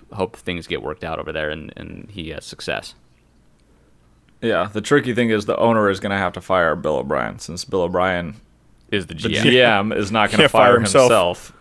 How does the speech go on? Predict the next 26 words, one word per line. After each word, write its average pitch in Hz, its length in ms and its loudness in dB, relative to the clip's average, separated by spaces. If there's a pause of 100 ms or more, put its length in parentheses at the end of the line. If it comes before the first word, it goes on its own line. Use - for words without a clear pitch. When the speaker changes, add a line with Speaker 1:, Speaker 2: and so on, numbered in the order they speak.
(120)
Speaker 2:
you 90 160 -4
know. 78 280 -4 (160)
So 85 320 -2
it's 92 160 -8
gonna 101 160 -4
take, 92 280 0 (520)
uh, 87 300 -12
I - 100 -8
think, 113 160 -2
is, 95 80 -4
is 90 160 -6
it 87 100 -8
Bob, 95 380 0
Bob 98 260 0
McNair? 104 560 -6
Is - 80 -8
that 95 140 -6
the 107 60 -4
owner 107 140 -4
of 107 60 -6
the 107 80 -8
Texans? 117 480 -8 (140)
Speaker 3:
I 117 100 -2
Speaker 2:
Maybe? 113 120 -4
Speaker 3:
think 135 140 -4
he 120 140 -4